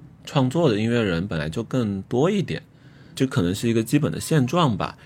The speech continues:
也是因为当时我们做选题也都是大家七嘴八舌的时候提出来的，因为《鹈鹕 Hits》当时的主旨是想要采访新的音乐人以及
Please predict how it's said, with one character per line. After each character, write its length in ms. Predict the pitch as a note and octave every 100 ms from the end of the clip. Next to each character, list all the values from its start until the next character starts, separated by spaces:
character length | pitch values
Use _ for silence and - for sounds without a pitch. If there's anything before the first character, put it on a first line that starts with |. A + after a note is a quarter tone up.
| - -
也 120 | F2+
是 180 | G2+ E3
因 120 | F#3
为 140 | D#3+ C#3
当 240 | D#3 F#3
时 160 | - C3+
我 80 |
们 320 | D#2+ D#2+ E2 G2
做 600 | D3+ C3+ A2+ G2+ F#2 F#2
选 380 | - E2+ D#2+
题 380 | D#2+ - E2+ F#2+
也 180 | G#2 E2+
都 220 | F2 F#2
是 100 | A2+
大 220 | - A#2
家 280 | G#2+ A2 G#2+
七 200 | A2 C3+
嘴 120 | G#2+
八 200 | E2 G2+
舌 280 | A#2+ - E2
的 140 | G2+ A2
时 180 | -
候 140 | F#2 F2
提 320 | - - E3
出 140 | -
来 180 | C#3+ E2
的， 180 | E2+ D2+ - - - -
因 120 | A#2+
为 80 | E3
《鹈 220 | E3 A2+
鹕 120 | B2+
Hits》 380 | D#3+ G3+ D3 -
当 180 | G2 G#2+
时 140 | A#2+
的 240 | F#2+ F#2 F2+ -
主 240 | - F#2+ D#3+
旨 180 | -
是 120 | G2+ A#2+
想 160 | G2+
要 160 | D#2+ F2+
采 180 | E2+ F#2
访 120 | G2+
新 280 | - A#2 F#3
的 100 | D3+
音 140 | G#2+
乐 120 | G#2
人 280 | F#2+ E2+ E2
以 180 | F2 E2+
及 460 | D#2 - E2 F2